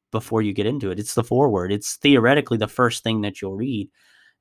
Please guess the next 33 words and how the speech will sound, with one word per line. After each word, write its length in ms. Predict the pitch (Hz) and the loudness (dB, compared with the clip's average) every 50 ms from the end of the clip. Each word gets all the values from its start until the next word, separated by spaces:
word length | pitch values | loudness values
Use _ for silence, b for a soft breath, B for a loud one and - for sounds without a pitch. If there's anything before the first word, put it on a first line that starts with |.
| _ _ | _ _
And 220 | - 107 113 107 92 | -4 -2 -2 0 2
I 140 | 110 117 | 2 4
actually, 420 | 117 117 120 117 120 - - 127 117 | 6 4 4 4 0 -2 -2 -2 0
when 160 | 107 107 104 | 0 0 0
I 80 | 104 101 | -2 -2
first 300 | - 117 113 113 - - | 0 -2 -4 -4 -4 -8
got 100 | 98 101 | -8 -8
the 60 | 101 | -6
book, 180 | 104 113 113 110 | -6 -6 -6 -6
I 60 | 107 | -8
started 360 | - - - 120 117 113 98 | -8 -4 -2 -2 -2 -2 -4
to 60 | 98 | -4
look 220 | 101 107 104 - - | -4 -4 -4 -6 -6
through 200 | - 104 113 113 | -4 -2 -2 -2
it 100 | - - | -4 -6
to 100 | - 104 | -10 -10
see, 300 | - - - 107 107 107 | -8 -6 -4 -4 -2 -2
like, 160 | 101 101 95 | -2 -4 -2
what 140 | 110 110 107 | -2 0 0
he 20 | |
was 100 | 104 107 | 0 -2
gonna 160 | 110 104 98 | -2 -6 -6
say. 260 | 95 - - 160 165 110 | -6 -4 -4 -4 -2 0
And 140 | 113 123 | 2 2
you 80 | 131 127 | 0 2
could 160 | 123 131 123 | 0 -2 0
just 320 | 120 127 127 123 - - - | 0 0 -2 -2 -6 -6 -4
see 480 | - 131 135 117 101 90 92 - - - | -2 0 0 0 -2 -2 -4 -8 -10 -8
he, 160 | 117 113 104 | -6 -4 -4
he 160 | - 117 120 | 0 0 0
was 160 | 117 113 - | 0 0 0
just 220 | - 120 117 - - | -2 -2 -2 -2 -2
trying, 340 | - 120 117 120 117 107 | 0 2 2 2 2 0